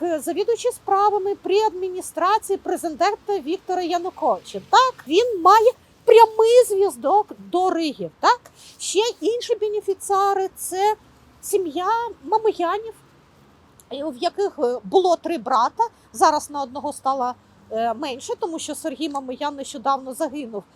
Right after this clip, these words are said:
е, в Д-, в Д П Т в Одеській області, наскільки я пам'ятаю. Е, а він був депутатом Київради, ну, вже в новому скликанні. І, е, син Андрія Кравця Володимир,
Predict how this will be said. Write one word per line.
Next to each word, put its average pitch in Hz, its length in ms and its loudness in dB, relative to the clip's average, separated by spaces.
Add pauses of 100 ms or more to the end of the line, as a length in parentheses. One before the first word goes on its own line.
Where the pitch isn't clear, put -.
(360)
е, - 20 -8 (340)
в - 20 -12
Д-, 247 240 0
в 226 220 -2
Д 330 80 -4
П 311 220 -8
Т 240 260 -2
в 480 40 -4
Одеській 453 440 -4
області, 415 540 0
наскільки 359 480 -8
я 349 120 -2
пам'ятаю. 339 800 2 (420)
Е, 262 280 2 (120)
а 285 460 6 (140)
він 370 200 2
був 311 220 0
депутатом 359 540 0
Київради, 269 920 -2
ну, 539 100 2
вже 294 160 0
в 262 80 -10
новому 339 500 2
скликанні. 427 760 -8 (500)
І, 311 520 -2 (140)
е, 254 480 2
син 359 580 0 (560)
Андрія 320 440 0
Кравця 311 400 -2
Володимир, 403 680 4